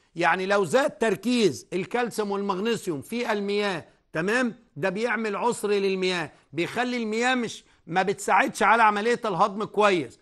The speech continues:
يبقى يجب أن تكون المياه فيها طبعا الاحتياجات الم-، المظبوطة، يكونش فيها، فيها أملاح معدنية أو فيها نسبة، تمام، ولكن نسب بسيطة، ما يكونش فيها نسبة مغنيسيوم عالية، نسبة كالسيوم إيه؟ عالية. طب النقطة اللي بعديه، الن-،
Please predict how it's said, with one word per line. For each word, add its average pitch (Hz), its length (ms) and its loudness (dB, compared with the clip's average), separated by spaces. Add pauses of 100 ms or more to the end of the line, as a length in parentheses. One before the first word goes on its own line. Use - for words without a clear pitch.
(140)
يبقى 139 280 -8
يجب 165 220 -8
أن 143 140 -10
تكون 175 340 -4
المياه 165 540 -2 (200)
فيها 202 220 -4
طبعا 180 360 -4
الاحتياجات 135 540 -12
الم-، 180 240 -8
المظبوطة، 214 720 -6 (200)
يكونش 226 280 -4
فيها، 165 160 -4
فيها 247 280 -2
أملاح 208 280 -4
معدنية 214 380 -2
أو 202 120 0
فيها 220 200 -2
نسبة، 233 380 -2 (260)
تمام، 185 300 -4
ولكن 147 400 -10
نسب 165 240 -10
بسيطة، 135 380 -10 (200)
ما 156 100 -6
يكونش 196 300 -4
فيها 190 160 -2
نسبة 170 340 -6
مغنيسيوم 147 440 -8
عالية، 170 220 -4
نسبة 151 240 -10
كالسيوم 147 460 -8
إيه؟ 151 200 -6 (180)
عالية. 143 340 -2 (280)
طب 156 220 -2
النقطة 240 360 2
اللي 220 140 4
بعديه، 175 400 2 (240)
الن-، 190 120 -4